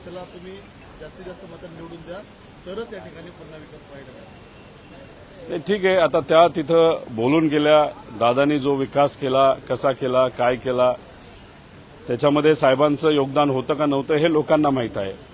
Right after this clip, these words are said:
Speaker 2: त्यामुळे काँग-, राष्ट्रवादी काँग्रेस, अजितदादा यांच्याकडनं जेव्हा उमेदवार फायनल होईल आणि त्याचं, त्यांचं नाव जेव्हा तिथे येईल त्याच्यावरच, नंतरच आम्ही या बाबतीत जास्त बोलू शकतो.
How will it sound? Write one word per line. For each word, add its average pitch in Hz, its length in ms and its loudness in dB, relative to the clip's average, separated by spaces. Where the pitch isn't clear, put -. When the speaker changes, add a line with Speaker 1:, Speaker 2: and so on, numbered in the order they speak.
Speaker 2:
त्यामुळे 175 440 4
काँग-, 143 380 2
राष्ट्रवादी 170 540 4
काँग्रेस, 160 500 2
अजितदादा 143 580 2
यांच्याकडनं 156 540 4
जेव्हा 170 220 6
उमेदवार 165 420 4
फायनल 156 400 0
होईल 120 260 -2
आणि 139 180 0
त्याचं, 139 400 2
त्यांचं 147 420 2
नाव 165 220 6
जेव्हा 180 260 6
तिथे 160 200 -2
येईल 123 420 -4
त्याच्यावरच, 175 760 6
नंतरच 170 560 2
आम्ही 151 240 0
या 165 120 4
बाबतीत 151 320 0
जास्त 147 280 -2
बोलू 131 220 -4
शकतो. 101 300 -14